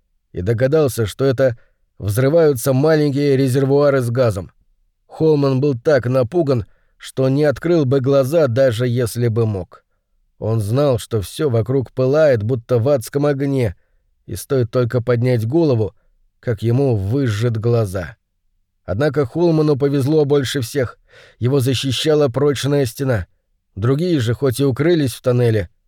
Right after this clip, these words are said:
но спастись не смогли. Многие тут же получили смертельные ожоги.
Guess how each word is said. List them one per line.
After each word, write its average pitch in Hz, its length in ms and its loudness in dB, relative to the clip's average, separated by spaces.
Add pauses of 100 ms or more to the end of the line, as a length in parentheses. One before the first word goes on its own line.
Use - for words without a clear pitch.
(180)
но 147 180 -2
спастись 127 600 -4
не 120 200 -2
смогли. 110 640 -2 (500)
Многие 135 460 0
тут 139 200 -2
же 117 140 0
получили 135 520 0
смертельные 139 720 0
ожоги. 123 380 -2